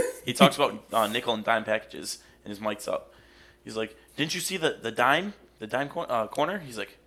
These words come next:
Speaker 2: "Who?" "What do you mean?" He's like, "Yeah, that's how you knew he was open." Yeah, uh, the guy, he was running open. I threw it to him.
Speaker 1: <laughs> It's that simple.
Speaker 2: It's one of the
Speaker 1: Greatest
Speaker 2: funniest
Speaker 1: <laughs>
Speaker 2: guys, and it's mic'd up. If you have a second, watch Brett Favre's mic'd up. They're hilarious.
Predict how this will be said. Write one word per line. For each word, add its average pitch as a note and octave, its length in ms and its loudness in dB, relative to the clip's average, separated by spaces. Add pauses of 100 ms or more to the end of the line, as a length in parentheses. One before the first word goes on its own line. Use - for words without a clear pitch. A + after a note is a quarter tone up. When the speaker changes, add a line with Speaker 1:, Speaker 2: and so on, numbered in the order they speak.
(720)
Speaker 2:
"Who?" C4 240 4 (1080)
"What E3+ 100 -2
do G#3+ 40 0
you A#3 40 -2
mean?" B3+ 220 -2
He's C#3+ 140 -4
like, C#3 120 -6 (120)
"Yeah, F3+ 320 2
that's D#3+ 180 4
how G#3+ 60 4
you F#3 220 -2
knew F#3 160 0
he F#3 100 0
was E3+ 120 2
open." C#3+ 260 -2
Yeah, - 480 -10 (180)
uh, E3 280 -6
the C#3 80 -8
guy, G#3 240 2
he E3+ 80 0
was D3 160 0
running F#3 260 4
open. A3+ 320 0
I C3 80 6
threw A3+ 220 0
it F#3+ 100 6
to A2+ 160 -6
him. G#2 80 -10
Speaker 1:
<laughs> F#3 80 0
It's D#3 440 2
that E3 160 4
simple. B2+ 420 0
Speaker 2:
It's - 100 -12
one B3+ 140 8
of - 60 6
the - 40 6
Speaker 1:
Greatest E3+ 160 4
Speaker 2:
funniest A3 300 6
Speaker 1:
<laughs> - 20 2
Speaker 2:
guys, G3 240 4
and D3 80 -2
it's B2+ 80 -8
mic'd D#3 240 0
up. F#3+ 160 2
If G#2 100 -10
you E3+ 100 2
have A3 100 6
a C3+ 40 0
second, B2 380 2
watch E3 320 2
Brett D#3+ 200 -2
Favre's D3 300 0
mic'd C3+ 280 -4
up. C#3 300 0
They're D#3+ 160 0
hilarious. C3 840 -4